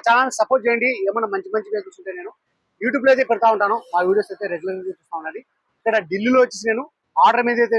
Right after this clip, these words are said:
వీడియోస్ అయితే తెప్పిస్తా ఉంటాను. వచ్చిన వాళ్ళకు కూడా తెప్పిస్తా ఉంటాను, రాని వాళ్ళకు కూడా నేను ఇటు మూడు రాష్ట్రాలకు చాలా బండ్లు అంటే చాలా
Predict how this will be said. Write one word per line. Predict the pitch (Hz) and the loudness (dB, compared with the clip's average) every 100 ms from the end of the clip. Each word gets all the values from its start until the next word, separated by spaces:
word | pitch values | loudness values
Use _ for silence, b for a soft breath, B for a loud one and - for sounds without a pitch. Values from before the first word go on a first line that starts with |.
| 214 | -2
వీడియోస్ | 185 202 | -8 -10
అయితే | 196 | -10
తెప్పిస్తా | - 196 175 | -6 -2 -2
ఉంటాను. | 170 226 _ _ - | -2 -6 _ _ -8
వచ్చిన | - 240 254 | -6 0 4
వాళ్ళకు | 254 254 240 | 6 4 2
కూడా | 233 | -2
తెప్పిస్తా | - - 196 | -2 -2 0
ఉంటాను, | 190 208 - _ - 196 | 0 -4 -8 _ -2 4
రాని | 262 277 | 4 6
వాళ్ళకు | 277 269 262 | 6 6 4
కూడా | 262 | 0
నేను | 254 220 | 2 0
ఇటు | 208 196 | -2 0
మూడు | 214 220 | 2 4
రాష్ట్రాలకు | 214 214 208 226 320 _ _ - | 2 2 -2 -4 -14 _ _ 0
చాలా | 202 233 240 | 4 6 4
బండ్లు | 233 226 | 2 2
అంటే | 240 - 196 | -2 0 2
చాలా | 202 | 2